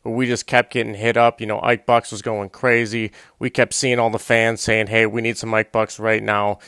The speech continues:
So what I think we're gonna do is I'm gonna give you guys a little bit of an instant reaction podcast, and then we're gonna come on tomorrow and give you guys the full-blown normal Ike Bucks podcast. So right off the bat,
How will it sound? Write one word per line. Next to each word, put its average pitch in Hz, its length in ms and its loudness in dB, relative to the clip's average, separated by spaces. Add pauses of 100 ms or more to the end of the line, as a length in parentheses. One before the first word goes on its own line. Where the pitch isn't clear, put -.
(120)
So - 160 -8
what 113 140 4
I 110 40 0
think 123 220 -2
we're 120 80 -4
gonna 113 220 -2
do 113 260 -2
is 110 140 0
I'm 113 100 0
gonna 117 120 -2
give 104 180 -4
you 113 100 -2
guys 113 320 6
a 107 60 -4
little 110 220 0
bit 107 180 -2
of 104 120 0
an 107 100 -4
instant 117 440 -6
reaction 107 480 0
podcast, 104 680 0 (240)
and 113 100 -2
then 117 80 2
we're 113 60 -4
gonna 107 180 0
come 113 240 -6
on 107 180 -2
tomorrow 104 600 0 (240)
and 117 160 -4
give 110 140 -2
you 107 120 -4
guys 101 560 6 (200)
the 117 100 -2
full-blown 107 1000 2 (260)
normal 110 500 0
Ike 104 300 -2
Bucks 101 260 0
podcast. 101 680 4
So - 140 -4
right 120 300 4
off 117 200 6
the 110 80 -2
bat, 104 500 6